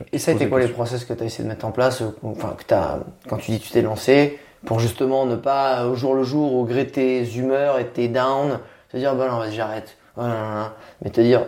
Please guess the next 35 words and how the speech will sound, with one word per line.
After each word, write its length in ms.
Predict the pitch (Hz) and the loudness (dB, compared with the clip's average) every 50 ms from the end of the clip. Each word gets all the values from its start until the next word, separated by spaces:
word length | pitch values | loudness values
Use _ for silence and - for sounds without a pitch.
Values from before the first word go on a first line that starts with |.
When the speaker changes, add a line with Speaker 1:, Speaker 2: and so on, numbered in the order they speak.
| - - | -4 -10
Speaker 2:
c'est 180 | - - 127 | -6 -2 0
une 80 | 123 120 | 2 2
ligne 120 | 123 127 | 2 4
directrice 360 | 123 123 120 120 120 - 131 120 | 4 4 4 2 2 0 -4 -4
sur 140 | - 123 113 | -4 -4 -4
quatre-vingt-dix 380 | - 110 - - 107 110 110 | -6 -6 -6 -6 -8 -6 -2
jours, 320 | 113 127 147 170 165 165 - - - - - - _ _ _ _ _ | 0 4 4 4 2 2 -4 -12 -20 -20 -20 -20 _ _ _ _ _
ça 120 | - - 139 | 0 2 2
a 40 | |
été 160 | 135 135 135 123 | 4 4 4 4
quoi 140 | - 139 | 4 4
que 60 | 127 - | 2 2
t'as 160 | - 120 113 | 2 0 0
essayé, 200 | 110 113 117 110 | 0 -2 -4 -4
que 60 | - | -2
t'as 400 | - 117 113 110 110 - - 113 | -2 -2 -2 -2 -4 -4 -4 -4
implémenté 480 | 113 104 - 117 113 110 110 107 - 117 | -2 -2 -2 -2 -2 -2 -2 -2 -2 -2
à 60 | 113 | -2
ce 120 | - - 107 | -2 -4 -4
moment-là ? 340 | 104 107 107 110 110 - - _ _ _ - | -4 -2 -2 -4 -6 -8 -14 _ _ _ 0
Ou 80 | - 139 | 0 0
que 100 | - - | 0 0
tu 180 | - - 143 127 | -2 0 2 2
fais 200 | - - - 127 | 2 2 2 2
encore 240 | 117 113 - 123 110 | 2 0 0 0 0
en 80 | 110 107 | 0 -2
ce 140 | - - | -2 -4
moment, 220 | 110 117 120 131 131 | -2 0 2 2 2
mais 240 | 120 113 107 101 - - - - - _ - - - | 2 0 -2 -4 -8 -14 -20 -20 -20 _ -18 -8 -4
tout 160 | 151 143 151 | 0 2 4
au 60 | 143 | 6
début, 220 | 131 135 135 151 | 6 6 6 4
c'était 260 | 151 - - 120 120 117 | 2 0 -2 -4 -4 -2
quoi ? 500 | - 117 113 - - - - - - _ _ _ _ _ _ _ _ _ _ _ _ _ _ _ _ _ _ _ _ _ | -2 -2 -2 -4 -4 -10 -20 -20 -20 _ _ _ _ _ _ _ _ _ _ _ _ _ _ _ _ _ _ _ _ _
Speaker 1:
C'est-à-dire ? 460 | - - - 113 117 107 95 95 92 | -16 -12 -6 -2 0 0 0 0 -2